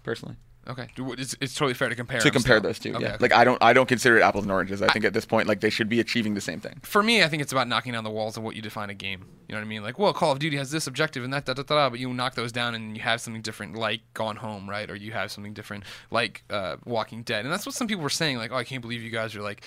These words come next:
Speaker 2: saying this game doesn't give you choice when Walking Dead didn't give you choice either. You're still getting the same thing." But I, like I always said, right, like, for me, Walking Dead was a coloring book. We each had the same black and white drawing, and then we filled it in differently with the colors. So in the end, we were still gonna get to the same ending, of course, 'cause they're telling you a story,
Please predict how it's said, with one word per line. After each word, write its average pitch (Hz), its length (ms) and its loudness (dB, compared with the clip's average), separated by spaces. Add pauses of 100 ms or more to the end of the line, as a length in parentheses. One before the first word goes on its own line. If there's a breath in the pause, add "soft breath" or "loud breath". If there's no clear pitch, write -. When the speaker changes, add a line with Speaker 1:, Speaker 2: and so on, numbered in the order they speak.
(180 loud breath)
Speaker 2:
saying 131 260 -4
this 139 180 -2
game 131 200 -2
doesn't 123 200 -4
give 117 120 -10
you 113 80 -10
choice 127 320 -6
when 117 100 -8
Walking 113 320 -2
Dead 113 220 -6
didn't 110 220 -10
give 104 120 -14
you 101 60 -14
choice - 280 -10
either. 95 220 -10
You're 98 140 -10
still - 160 -8
getting 113 240 -6
the 107 80 -10
same 110 200 -10
thing." 113 300 -8 (340 loud breath)
But 143 120 2
I, 147 100 4
like 151 140 2
I 165 60 8
always 156 160 2
said, 147 220 2
right, 127 200 -2
like, 107 160 -10
for 139 120 -6
me, 160 360 0
Walking 127 360 -2
Dead 117 200 -4
was 107 100 -10
a 110 60 -14
coloring 101 340 -8
book. 98 240 -8
We 117 80 -8
each - 80 -6
had 113 100 -4
the 113 60 -8
same 127 260 -4
black 117 240 -2
and 123 60 -4
white 107 140 -6
drawing, 110 260 -4
and 104 60 -8
then 104 80 -10
we 101 60 -12
filled 123 260 -4
it 110 80 -8
in 110 80 -6
differently 101 300 -10
with 90 80 -12
the 85 60 -20
colors. 69 360 -10
So 120 120 -4
in 143 60 -4
the 165 140 -4
end, 196 200 2
we 160 80 0
were 147 120 -4
still 160 160 -2
gonna 143 100 -2
get 135 140 -6
to 139 60 -10
the 131 60 -8
same 127 200 -8 (100)
ending, 143 300 -2
of 107 80 -14
course, 104 260 -6
'cause 113 140 -10
they're 107 80 -10
telling 147 260 -4
you 107 80 -12
a 110 40 -12
story, 101 360 -8